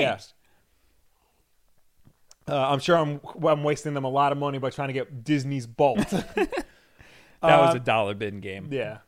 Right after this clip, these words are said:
Speaker 2: And then from October sixteenth to the thirty-first, you get Ninja Gaiden three, Razor's Edge, A K A the better version of the bad Ninja Gaiden three.
Speaker 1: <laughs> Uh, what does that mean?
Speaker 2: Uh, so they released Ninja Gaiden three,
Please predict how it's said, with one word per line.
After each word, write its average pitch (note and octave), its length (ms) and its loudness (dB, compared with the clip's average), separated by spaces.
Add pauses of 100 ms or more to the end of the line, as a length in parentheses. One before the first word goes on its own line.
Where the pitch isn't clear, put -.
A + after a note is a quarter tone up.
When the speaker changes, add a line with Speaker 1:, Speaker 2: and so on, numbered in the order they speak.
(580)
Speaker 2:
And F3 160 0
then G#3 200 2
from G3+ 180 0
October A3 400 2
sixteenth A3 560 -4
to G3+ 80 -2
the F3 140 -10
thirty-first, F#3+ 580 0
you F#3 80 -4
get F3 180 0
Ninja F#3+ 320 -2
Gaiden F3+ 440 0
three, E3+ 440 0
Razor's D3 600 0
Edge, - 440 -4 (220)
A F#3 100 2
K F#3 160 -6 (120)
A F#3 180 2
the F3+ 160 -6
better G3 380 4
version E3 560 0 (160)
of D#3 280 2
the D#3 220 0
bad D3 380 0
Ninja B2 360 -10
Gaiden A2 380 -12
three. A2+ 220 -12 (720)
Speaker 1:
<laughs> - 500 -12
Uh, C#3 320 6
what B2+ 80 0
does C#3+ 100 0
that D3 200 -2
mean? F#2+ 160 -16 (240)
Speaker 2:
Uh, E3 280 4
so G3 200 0
they G3 100 4
released G3 380 -2
Ninja G3 260 -2
Gaiden F3 320 2
three, D3 560 -4